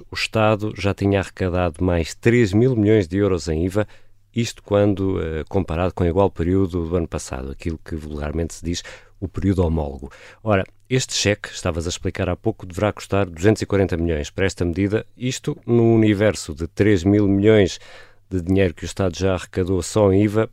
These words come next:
não é muito. Ora, estes dados sobre a receita já são conhecidos há várias semanas, portanto, há muito tempo que se sabe que este dinheiro já está nos cofres públicos. Quando é que esta decisão foi tomada? Qual foi o processo de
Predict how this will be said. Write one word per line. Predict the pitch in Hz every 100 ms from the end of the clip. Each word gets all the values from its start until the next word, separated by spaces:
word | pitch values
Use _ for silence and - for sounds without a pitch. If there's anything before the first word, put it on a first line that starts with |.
| - _ _ _ _
não | 113 117
é | 104
muito. | 85 71 - -
Ora, | 117 117 - - - - _ _ -
estes | 143 -
dados | 113 104 87 - - -
sobre | - 127 104
a |
receita | 104 - - 95 87 80 73 -
já | 92 127
são | - 101
conhecidos | - 80 - 90 104 90
há | 82
várias | 76 82 78
semanas, | - 78 73 101
portanto, | - - -
há | 90
muito | 113 107 -
tempo | 110 -
que | -
se |
sabe | - 101 -
que | 98
este | - -
dinheiro | 95 95 82 - - - _ -
já | 87 110
está | - 101
nos | 92 -
cofres | 95 87 - 85 -
públicos. | - 117 117 - - - - - - -
Quando | - 190 190 175
é |
que | 135 -
esta | 160 - 127
decisão | - 110 90 127
foi | 127 -
tomada? | 107 90 78 69 69 76
Qual | - 131
foi | - 147 131
o |
processo | - - - - 117 101
de | -